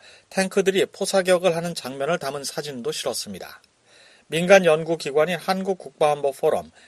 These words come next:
신종우 사무국장은 북한이 이천이십 년 시월 노동당 창건 칠십오 주년 기념 열병식에서 처음 공개한 탱크를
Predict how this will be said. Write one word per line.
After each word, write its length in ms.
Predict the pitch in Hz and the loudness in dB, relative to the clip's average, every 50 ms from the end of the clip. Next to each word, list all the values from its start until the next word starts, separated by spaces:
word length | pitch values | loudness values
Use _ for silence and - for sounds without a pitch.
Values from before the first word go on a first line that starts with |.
| _ | _
신종우 460 | - - - 185 185 175 190 190 196 185 | -12 -8 -6 -6 -2 0 2 2 2 2
사무국장은 720 | - 165 160 160 156 143 131 - - 170 151 101 - - _ _ - - - - _ _ | 0 -2 -2 -2 -2 -4 -6 -6 -6 -6 -6 -6 -8 -14 _ _ -20 -20 -20 -20 _ _
북한이 300 | - - - 180 180 190 185 147 151 | -12 -2 4 6 6 6 4 0 -6
이천이십 480 | 160 - - 190 185 180 165 - 175 | -6 -2 -2 0 0 0 -4 -4 -6
년 200 | 175 175 175 175 | -6 -4 -4 -4
시월 400 | 160 - - 180 190 175 123 104 | -4 -2 -2 2 4 4 4 4
노동당 460 | 113 139 151 175 175 175 170 180 180 180 | 2 2 2 2 2 2 2 0 0 0
창건 460 | - - - 175 175 165 190 190 185 | -4 -8 -8 -8 -4 -2 -2 -2 -2
칠십오 480 | - - 180 - - 175 147 143 147 | -4 -6 -4 -4 -2 0 2 2 2
주년 280 | 143 151 165 170 170 160 | 0 0 -4 -4 -4 -4
기념 380 | - - 151 156 160 156 139 123 | -6 -8 -4 -2 -2 -2 0 2
열병식에서 800 | 135 143 147 143 151 147 143 - - 143 135 - 185 143 - - - - - - _ _ | 2 2 2 2 0 -2 -4 -4 -4 -4 -2 0 0 -2 -2 -4 -10 -20 -20 -20 _ _
처음 320 | - - 202 202 196 196 | -2 4 4 6 6 4
공개한 460 | 180 - 156 147 151 143 160 151 147 147 | 2 -2 -4 -4 0 2 2 2 2 0
탱크를 440 | - 147 139 - - 170 92 - | -4 -10 -8 -6 -4 -4 -4 -6